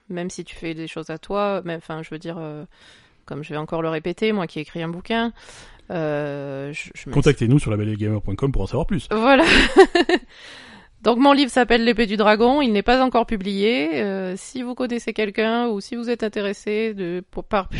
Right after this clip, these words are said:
Speaker 1: <laughs> la publication d'un roman, euh, d'heroic fantasy,
Speaker 2: Ouais.
Speaker 1: euh, contactez-nous sur La Belle et le Gamer ou sur nos Facebook personnels ou Twitter personnels, merci. Euh, oui, donc, euh, donc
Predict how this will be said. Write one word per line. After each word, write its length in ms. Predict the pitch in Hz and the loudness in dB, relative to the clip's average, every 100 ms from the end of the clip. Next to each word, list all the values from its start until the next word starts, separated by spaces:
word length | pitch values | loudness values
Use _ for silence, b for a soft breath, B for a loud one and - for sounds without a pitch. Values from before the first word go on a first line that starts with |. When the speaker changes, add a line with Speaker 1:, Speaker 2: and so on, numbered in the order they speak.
| - | 2
Speaker 1:
<laughs> 160 | 233 247 | 2 2
la 140 | 233 | 0
publication 680 | 214 185 202 185 240 151 254 | 0 2 2 4 4 4 4
d'un 140 | 233 | 6
roman, 480 | 208 226 247 262 254 | 4 4 4 2 2
euh, 100 | 214 | 2
d'heroic 280 | 196 220 254 | 2 0 0
fantasy, 640 | - 233 226 202 214 254 339 B | -2 0 0 0 -4 -4 -6 B
Speaker 2:
Ouais. 60 | 123 107 127 B B B B B _ | -8 -8 -10 B B B B B _
Speaker 1:
euh, 1200 | 196 190 180 180 175 165 160 196 196 185 - - - | 2 4 4 4 2 0 -4 -6 -8 -10 -10 -12 -6
contactez-nous 600 | 233 247 240 247 226 240 | -4 -4 -2 0 0 -2
sur 200 | - 220 | -2 -2
La 80 | |
Belle 160 | 202 208 | 0 0
et 60 | 202 | 0
le 80 | 196 | -2
Gamer 440 | 185 185 214 294 | -4 -4 -2 -2
ou 80 | 269 | -4
sur 200 | - 240 | -4 -4
nos 100 | 277 | -4
Facebook 480 | 294 262 254 302 320 | -4 -4 -2 -4 -4
personnels 680 | - 311 - 349 - 339 330 | -6 -6 -4 -6 -4 -4 -4
ou 80 | 302 | -6
Twitter 300 | - 233 226 226 | -6 -6 -6 -6
personnels, 440 | 196 - 175 - | -8 -10 -12 -12
merci. 240 | 160 - - B B B B B | -14 -16 -20 B B B B B
Euh, 580 | 208 208 196 190 196 185 - | 8 10 10 8 6 4 2
oui, 280 | 247 285 | 2 2
donc, 360 | 208 214 214 - | 2 0 0 0
euh, 420 | 196 175 165 160 | 0 2 0 -2
donc 240 | 165 165 | -2 -6